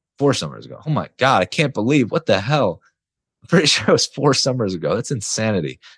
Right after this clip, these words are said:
Anyway, we were in Italy four frickin' summers ago. Uh, we had this little shitty hotel gym that, like, had nothing, and we still got something done. We just made up, so I made up some body weight stuff, and we just did something.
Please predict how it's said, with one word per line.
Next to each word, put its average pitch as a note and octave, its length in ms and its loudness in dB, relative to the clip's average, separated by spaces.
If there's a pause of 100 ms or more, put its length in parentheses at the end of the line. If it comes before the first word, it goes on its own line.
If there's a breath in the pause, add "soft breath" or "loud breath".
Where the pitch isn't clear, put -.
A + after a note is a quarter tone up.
(160 soft breath)
Anyway, G#2 400 4 (320 soft breath)
we B2+ 140 4
were D#3 120 6
in C#3 60 2
Italy B2 300 6
four D3+ 800 4 (400)
frickin' B2 280 0
summers A#2 380 2
ago. E2+ 360 0 (420)
Uh, G2+ 400 4
we C3 140 4
had C#3 200 4
this B2 240 2
little B2 460 4
shitty C3 480 4
hotel A#2+ 460 4
gym G2+ 380 2
that, D2+ 140 -10
like, D#2+ 180 -2
had F#2 280 -2
nothing, G#2 460 -2 (220)
and F#2+ 60 -8
we G2+ 80 -2
still C3 220 2
got A#2 200 4
something G#2+ 420 0
done. F2+ 180 4
We D#2 80 -2
just D#2+ 160 -6
made G2 240 4
up, G#2 220 4 (340)
so - 160 -6
I F2 140 2
made G2 180 4
up F#2+ 120 2
some F#2 160 -4
body G#2+ 300 4
weight G#2 300 4
stuff, G#2 440 4
and E2+ 300 -4
we G2+ 120 -2
just B2 260 0
did A#2 240 2
something. - 640 -2